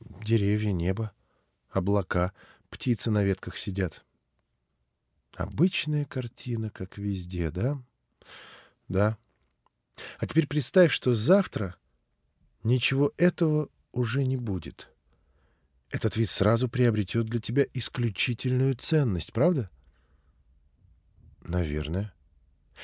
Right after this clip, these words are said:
Тебе такие мысли в голову приходят? Приходят.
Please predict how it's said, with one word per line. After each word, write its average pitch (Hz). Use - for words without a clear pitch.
Тебе 127
такие 131
мысли 107
в 90
голову 92
приходят? 135
Приходят. 87